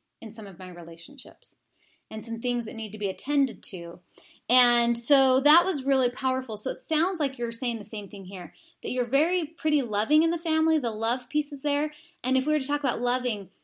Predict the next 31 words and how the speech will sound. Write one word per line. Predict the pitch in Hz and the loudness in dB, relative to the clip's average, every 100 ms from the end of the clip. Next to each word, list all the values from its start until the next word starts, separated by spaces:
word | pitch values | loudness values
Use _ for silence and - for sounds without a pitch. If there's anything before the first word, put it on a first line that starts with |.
| _ - | _ -4
loving | 262 285 294 262 | 0 4 4 4
meaning | 254 247 226 226 - _ - | 0 -4 -4 -8 -14 _ -20
care, | - 240 226 220 220 214 214 - | -8 -4 -2 0 -2 -6 -10 -12
just | - 311 302 | -2 -2 0
that | 285 233 - - - | -2 -2 -4 -12 -2
feeling | 262 254 240 220 | 0 2 0 -4
of | 185 | -6
affection | 185 - 220 220 - 262 262 233 | -8 -10 -10 -8 -8 -6 -8 -8
and | 196 - | -10 -14
care. | - 208 190 202 262 349 392 _ _ _ _ _ _ 240 | -16 -10 -6 -4 -6 -8 -10 _ _ _ _ _ _ 0
And | 262 | 4
when | 277 277 | 6 8
we're | 285 | 6
talking | 285 339 415 381 | 4 2 2 -2
intimacy, | - 294 302 277 262 240 | 2 2 6 4 2 -2
what | 233 - - | -2 -4 -4
we're | 254 | -6
talking | 254 254 254 240 | -4 -6 -4 -4
about | 226 220 | -2 -4
here | - 233 220 | -4 -6 -4
is | - 240 233 | -2 -2 -2
knowing | 220 226 247 262 202 | -4 -4 -2 -2 -4
someone, | - 190 175 185 | -8 -10 -10 -4
really | 330 403 | -2 2
knowing | 262 214 214 226 185 | 0 0 -4 -4 -6
another | 180 175 175 | -8 -8 -12
person. | - 185 - - - _ _ - - - | -12 -14 -12 -12 -14 _ _ -20 -20 -6
And | 285 269 | 0 2
so | 311 | 4
there | 320 311 | 2 0
can | - 349 | 0 -2